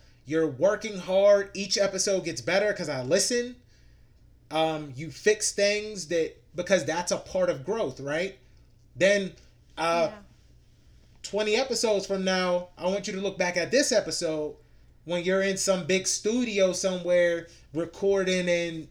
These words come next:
Speaker 1: and you're on Vice or some shit. One of the, <laughs> you know what I mean?
Speaker 2: Ooh.
Speaker 1: Like, when you're doing
Speaker 2: Yeah.
Speaker 1: the big thing, I want you to look back at this episode and be like, "Damn, man, we was in living rooms and shit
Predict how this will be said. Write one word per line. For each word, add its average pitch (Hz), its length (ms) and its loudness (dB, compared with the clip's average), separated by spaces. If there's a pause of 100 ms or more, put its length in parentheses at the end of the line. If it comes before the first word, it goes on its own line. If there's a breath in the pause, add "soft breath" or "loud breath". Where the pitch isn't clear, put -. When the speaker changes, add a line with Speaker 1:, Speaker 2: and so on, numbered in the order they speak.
Speaker 1:
and 160 220 -2
you're 190 200 2
on 175 200 -2
Vice 190 420 0
or 170 140 -2
some 175 300 -2
shit. 175 400 -2 (260 loud breath)
One 190 180 2
of 220 100 4
the, 220 560 6 (160)
<laughs> - 160 -20
you 190 140 2
know 214 80 6
what 220 80 4
I - 20 -2
mean? 226 240 6
Speaker 2:
Ooh. 220 40 0
Speaker 1:
Like, 196 480 2 (1080)
when 175 240 0
you're 208 180 6
doing 214 340 4
Speaker 2:
Yeah. 190 60 2
Speaker 1:
the - 20 -
big 196 280 4
thing, 214 200 2
I 196 60 0
want 202 200 -4
you 226 80 -6
to 208 60 -6
look 196 200 -2
back 202 220 2
at 202 120 2
this 208 180 -4
episode 185 360 0
and 165 80 -4
be 165 60 -6
like, 175 220 -8
"Damn, 247 320 -2
man, 233 220 -2
we 294 80 2
was 302 180 0
in 175 220 -2
living 262 260 4
rooms 262 400 -2
and 247 140 -10
shit 277 400 0